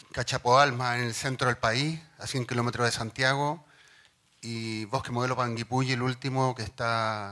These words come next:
a ochocientos cincuenta kilómetros de Santiago hacia el sur. Eh, lo interesante en este sentido de los bosques modelos, que es una plataforma flexible,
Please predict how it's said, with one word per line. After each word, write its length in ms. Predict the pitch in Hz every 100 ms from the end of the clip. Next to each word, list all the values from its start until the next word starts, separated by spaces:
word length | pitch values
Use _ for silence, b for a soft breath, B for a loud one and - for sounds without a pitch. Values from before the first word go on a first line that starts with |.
| 107
a 40 | -
ochocientos 540 | 123 120 - 123 120 -
cincuenta 480 | - 113 127 117 117
kilómetros 480 | 117 120 113 117
de 60 | 107
Santiago 340 | 113 104 117
hacia 140 | 110 104
el 60 |
sur. 240 | 101 104 85 _ b b b b b b b b b b b _
Eh, 800 | 101 101 101 98 92 92 90 87 90 _
lo 120 | 131
interesante 760 | 135 139 131 - 156 160 - 127
en 100 | 120
este 440 | 131 135 127 123
sentido 480 | 117 123 - 143 135
de 60 | 113
los 280 | 117 113 107
bosques 260 | 135 139
modelos, 380 | 123 123 135 139
que 220 | - 120
es 40 | 123
una 140 | 123
plataforma 560 | 113 117 117 135 123 117
flexible, 880 | 117 - - 135 131 139 147 156